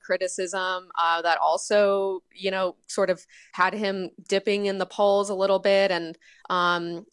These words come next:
you know, one thing I found interesting about some of the, the more recent, uh, endorsements from Florida's members of Congress was the one from Congressman Greg Steube, who said that, uh,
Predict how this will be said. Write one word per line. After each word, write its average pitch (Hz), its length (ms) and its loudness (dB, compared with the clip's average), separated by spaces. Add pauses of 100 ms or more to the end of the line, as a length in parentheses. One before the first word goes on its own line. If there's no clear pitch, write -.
(140)
you 208 120 0
know, 196 140 2
one 202 180 0
thing 208 160 -2
I 208 60 0
found 190 220 -2
interesting 190 600 -6
about 165 260 -2
some 185 160 -8
of 175 160 -8
the, 170 340 -6
the 185 60 -8
more 175 400 -6
recent, 175 540 -6 (160)
uh, 160 380 0
endorsements 208 680 -4
from 185 160 -6
Florida's 180 340 -2
members 170 300 -6
of 165 100 -10
Congress 175 500 -4
was 165 220 -6
the 175 80 -6
one 160 320 -4
from 160 400 -2
Congressman 165 560 -4
Greg 156 280 -2
Steube, 170 640 -4
who 165 260 -4 (320)
said 226 320 2
that, 208 400 4
uh, 202 200 2